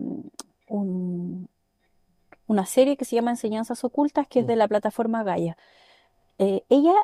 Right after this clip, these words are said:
Speaker 1: la que hace la, la serie, es, em, una científica, una gringa, súper capa, y todo el rato habla de los cabalistas. Mucha gente habla de los cabalistas. Yo personalmente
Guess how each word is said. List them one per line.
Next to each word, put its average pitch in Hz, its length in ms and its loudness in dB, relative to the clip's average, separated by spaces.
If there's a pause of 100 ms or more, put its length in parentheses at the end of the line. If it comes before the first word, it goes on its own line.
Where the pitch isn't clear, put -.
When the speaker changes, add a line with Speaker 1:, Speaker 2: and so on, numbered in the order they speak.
Speaker 1:
la 214 300 4
que 214 160 0
hace 269 260 0
la, 247 760 -2
la 214 300 -4
serie, 320 380 0
es, - 440 -4
em, 190 640 0
una 214 200 0
científica, 233 920 -2 (100)
una 202 220 0
gringa, 247 580 2 (520)
súper 285 580 2 (160)
capa, 220 440 0 (400)
y 233 300 2 (180)
todo 339 260 6
el 359 80 4
rato 339 260 4
habla 330 200 6
de 311 100 8
los 294 140 4
cabalistas. - 880 0
Mucha 269 520 2
gente 392 300 -2
habla 349 200 6
de 339 100 4
los 311 100 -6
cabalistas. 226 600 0 (420)
Yo 262 180 4
personalmente 330 880 2